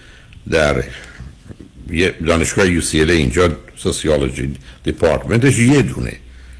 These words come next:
و من وقتی رزوممو دادم، دوستی که اونجا آشنا بود به من نشون داد که استاد دیگری که از شرق امریکا داره میاد اینجا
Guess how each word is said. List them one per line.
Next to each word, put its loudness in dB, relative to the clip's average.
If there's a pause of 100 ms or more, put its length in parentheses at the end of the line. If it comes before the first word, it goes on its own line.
(480)
و 4
من 4
وقتی 2
رزوممو 4
دادم، 2
دوستی 2
که 0
اونجا 4
آشنا 2
بود 2 (500)
به 0
من 4
نشون 2
داد 2
که -2
استاد 0
دیگری 2
که 2
از -2
شرق 0
امریکا 0
داره 2
میاد 0
اینجا 2